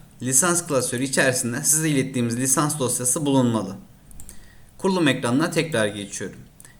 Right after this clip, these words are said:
Yazma iznini verdikten sonra M S S Q L veri tabanını, yolunu, veri tabanının ismini, Epsilos Test diye giriyorum.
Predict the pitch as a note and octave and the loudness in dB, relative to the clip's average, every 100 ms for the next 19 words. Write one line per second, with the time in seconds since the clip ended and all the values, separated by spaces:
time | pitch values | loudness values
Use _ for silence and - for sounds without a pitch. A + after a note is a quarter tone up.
0 | - C#3+ E3 G3 C#3 A#2+ A#2 C3+ D#3 D#3 | -2 0 2 2 2 2 2 2 0 -2
1 | D3+ D#3 D#3 B2+ G#2+ - C#3+ D#3 D#3+ C#3+ | 0 0 2 0 0 -2 -2 0 0 0
2 | - D3 C#3 A#2+ A2+ A#2 G#2+ G#2 G#2+ C3 | 2 2 4 2 2 -2 -4 -4 -6 -10
3 | - - - - - - C3 D3 C#3+ A2 | -14 -20 -20 -20 -18 -2 2 4 4 2
4 | - - - - - - A#2 D3 D#3+ F3 | -2 -12 -20 -20 -18 -6 0 0 2 0
5 | D#3 D#3 D#3 D3+ - D#3 A#2 G2 - - | 2 2 2 2 2 2 0 -2 -10 -18
6 | - - - - - - - - - - | -18 -18 -18 -20 -20 -20 -18 -18 -18 -18
7 | - - - C#3 C#3 - C#3 C3+ C3+ C#3+ | -18 -20 -10 -6 -4 -2 -2 -2 -2 -2
8 | B2+ - B2+ B2 C3 A2+ G2+ G#2 - | -2 -4 -6 -4 -4 -4 -6 -8 -12